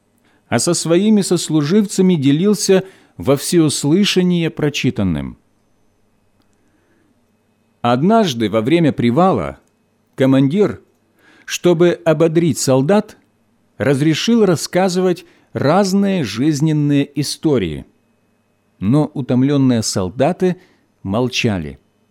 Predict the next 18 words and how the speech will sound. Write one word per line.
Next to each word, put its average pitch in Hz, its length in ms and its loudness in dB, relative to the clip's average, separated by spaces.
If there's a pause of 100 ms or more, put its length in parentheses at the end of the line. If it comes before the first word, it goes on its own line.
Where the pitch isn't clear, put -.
(840)
Тогда 180 360 2
Захарий 202 500 2
попросил 185 640 0
разрешения 147 880 0 (560)
и 170 140 0
рассказал 165 640 -2
им 175 280 -2
о 170 100 -2
Боге, 135 580 -2 (460)
о 135 100 0
необходимости 151 880 -2
покаяния 151 840 0
перед 123 360 -2
Ним. 120 340 0 (1120)
Командир 117 480 0
спохватился 151 880 -4 (600)
и 107 80 -2
говорит: 123 560 -4